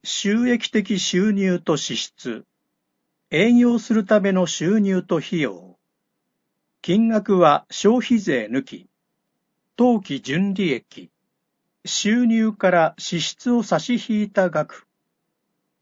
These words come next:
水道事業、当期純利益、三億四千六百六十一万六千七百五十二円。収入と支出の帯グラフがあります。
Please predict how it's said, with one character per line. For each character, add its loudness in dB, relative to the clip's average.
水 0
道 0
事 0
業、 -4
当 2
期 -14
純 0
利 0
益、 -6
三 4
億 -4
四 0
千 2
六 -2
百 -4
六 -2
十 -2
一 -4
万 -4
六 -10
千 2
七 0
百 -8
五 -8
十 -4
二 -4
円。 -8
収 0
入 2
と 0
支 -8
出 -4
の 2
帯 0
グ 0
ラ 4
フ -4
が -4
あ -10
り -18
ま -18
す。 -20